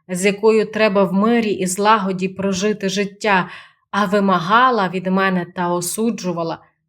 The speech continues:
«Так і знала, що ти сама лишишся, бо хотіла кращого, ніж заслуговуєш. Ніколи мене не слухала, хотіла бути понад люди, а тепер маєш.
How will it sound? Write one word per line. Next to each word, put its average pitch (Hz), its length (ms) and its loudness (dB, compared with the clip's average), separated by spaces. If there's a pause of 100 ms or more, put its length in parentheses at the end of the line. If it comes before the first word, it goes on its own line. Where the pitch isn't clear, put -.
«Так 190 240 -8
і 208 40 -2
знала, 208 540 2
що 190 180 -12
ти 202 120 -8
сама 208 380 0
лишишся, 196 760 -2 (320)
бо 190 120 -8
хотіла 233 340 0
кращого, 233 680 0
ніж 202 240 0
заслуговуєш. 202 1120 2 (280)
Ніколи 202 680 2
мене 196 240 0
не 202 120 2
слухала, 196 640 2 (200)
хотіла 214 480 2
бути 202 380 0
понад 214 480 0
люди, 208 520 0 (220)
а 180 100 -6
тепер 208 340 -2
маєш. 185 680 2